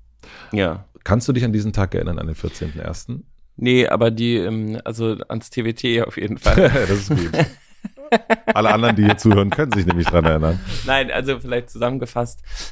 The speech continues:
Speaker 1: äh, ein, ähm, ein, äh, Prinzip in dem T W T war, wenn man nichts fühlt, also wenn es taub ist oder numb, ähm,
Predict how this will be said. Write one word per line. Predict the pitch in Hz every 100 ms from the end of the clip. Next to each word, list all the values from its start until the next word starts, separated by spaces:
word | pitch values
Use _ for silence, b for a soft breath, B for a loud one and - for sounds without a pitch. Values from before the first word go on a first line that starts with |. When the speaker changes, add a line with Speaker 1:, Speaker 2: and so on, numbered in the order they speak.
| B
Speaker 1:
äh, | 113 113 113 - -
ein, | - 120 123 120 -
ähm, | 113 113 113 113 117 B B B
ein, | - 117 127
äh, | 123 - 113 113
Prinzip | - 120 120 156 151 -
in | 131
dem | 120
T | - 117
W | 117
T | 127 131
war, | 123 120 123 127 -
wenn | - 117
man | 120 117 120
nichts | 156 - -
fühlt, | - 120 143 - -
also | - 117 117 113 -
wenn | 113 117
es | 113 - 117
taub | - 117 127 123
ist | 113
oder | 104 98 98
numb, | 107 113 117 113 - -
ähm, | 110 107 107 107